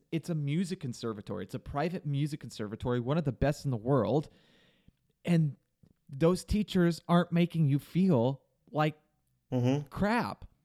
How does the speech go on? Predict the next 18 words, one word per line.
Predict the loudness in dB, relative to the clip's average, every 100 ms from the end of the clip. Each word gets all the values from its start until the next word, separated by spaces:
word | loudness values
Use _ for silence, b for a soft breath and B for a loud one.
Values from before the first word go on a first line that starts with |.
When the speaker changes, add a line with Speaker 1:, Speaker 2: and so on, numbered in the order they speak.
| _ -6
Speaker 2:
Mm-hmm. | -2 -2 -4 -10 -14 _ -6
Speaker 1:
Every | -4 -4 -6 -6
day, | -2 -2 -2 -2
they're | -6
just | -6 -10 -6
like, | -6 -6 -8 _ _ _ _ _ _ _ _ _ _ _
th-, | -8 -6
you | -4 -2
could | 0 -2
see | -4 -6 -6
the | 0
passion. | -2 -2 -10 -6 -6 -6 -4
You | 0
know | 2
what | 2
I |
mean? | 0 0 -2 -2 -2
Speaker 2:
Yeah. | 4 4 4